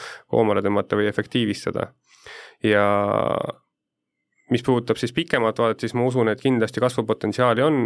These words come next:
Noh, mida me teeme, on see, et me võrdleme Baltikumi, näiteks Skandinaavia või teiste, äh, arenenud piirkondadega. Me näeme seda, et kui me räägime meie valdkonnast, siis, äh,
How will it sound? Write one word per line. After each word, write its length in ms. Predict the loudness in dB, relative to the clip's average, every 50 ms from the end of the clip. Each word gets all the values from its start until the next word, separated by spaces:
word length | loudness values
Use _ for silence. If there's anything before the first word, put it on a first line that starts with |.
| 0 -2
Noh, 80 | -2 -2 -2
mida 160 | 0 0 0
me 80 | 0 0
teeme, 320 | 0 0 0 2 2 2 2 0
on 80 | 0
see, 160 | 0 0 0 0
et 80 | 0
me 80 | 0 0
võrdleme 480 | 2 0 0 0 -2 0 0 2 0 0 0 0 -2 -2 -2 0
Baltikumi, 640 | 0 0 0 -2 -6 -8 -6 -4 -2 0 0 0 0
näiteks 320 | -2 -2 -4 -6 -8 -4
Skandinaavia 640 | -4 -4 -2 -2 0 2 2 2 2 0 -2 -4 -4
või 80 | -4
teiste, 400 | -4 -4 -4 -4 -4 -4 -2 -2 -2 -2 -4 -8 -10 -16 -16 -16 -18 -10 -2 -2
äh, 200 | 0 0 2 0
arenenud 400 | 0 2 2 2 0 0 -2 -2
piirkondadega. 800 | -2 -2 0 0 0 0 0 -2 -2 -2 -2 0 0 2 0 0
Me 160 | 0 0 2 2
näeme 240 | 2 2 2 0
seda, 380 | -2 -2 0 0 2 2 2 0
et 120 | -2 -4 _ _ _ _ _ -8
kui 240 | -8 -6 -2 -2
me 80 | 0 0
räägime 220 | 2 0 0 0 0
meie 220 | 2 2 2 2 2
valdkonnast, 600 | 0 0 -2 -2 -4 -2 -2 -2 -4 -8 -8 -4
siis, 300 | -4 -4 -4 -4 -6 -2 0
äh, 300 | 0 2 2 2 0